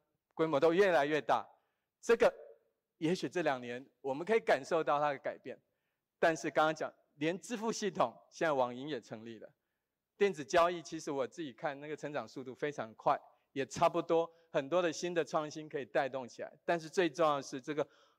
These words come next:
防疫的稳定，让台湾展现刚刚讲那个韧性。这韧性在哪里来呢？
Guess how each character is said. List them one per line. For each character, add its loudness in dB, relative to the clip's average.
防 6
疫 -2
的 4
稳 0
定， -2
让 2
台 2
湾 2
展 0
现 -4
刚 2
刚 -2
讲 -10
那 -10
个 -8
韧 0
性。 -10
这 6
韧 6
性 -2
在 2
哪 2
里 -2
来 -6
呢？ -8